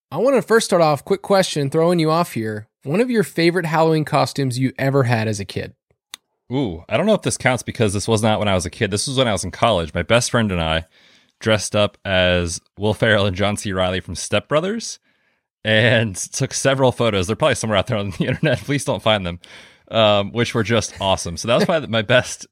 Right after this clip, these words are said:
Speaker 2: uh, outfits. But when I was a kid, I, I'm a huge Philly sports fan, as the listeners know, with the Eagles. But, um, I loved hockey. I loved,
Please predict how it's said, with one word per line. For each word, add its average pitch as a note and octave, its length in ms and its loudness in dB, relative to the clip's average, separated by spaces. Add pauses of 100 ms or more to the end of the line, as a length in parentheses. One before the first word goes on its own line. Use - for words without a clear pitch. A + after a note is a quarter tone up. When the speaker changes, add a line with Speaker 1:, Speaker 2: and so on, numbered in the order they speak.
(120)
Speaker 2:
uh, F#2+ 380 0
outfits. F#2+ 420 -4
But F#2 120 -10
when A2 100 -2
I D#3 40 4
was G3+ 120 0
a - 40 -6
kid, G2 380 0 (540)
I, B2+ 480 4
I'm A#2 100 -2
a A2 40 2
huge C3+ 240 -2
Philly C3 200 0
sports G#2 300 -2
fan, F2+ 160 -2
as F2 140 -4
the G2+ 80 -8
listeners F2+ 380 -6
know, F2 200 -4
with E2+ 120 -10
the - 120 -10
Eagles. E2 320 -8
But, F#2 280 -2 (420)
um, F#2 240 2
I A2+ 140 2
loved A#2+ 260 2
hockey. G2 500 -2
I G2 120 -4
loved, G#2 500 0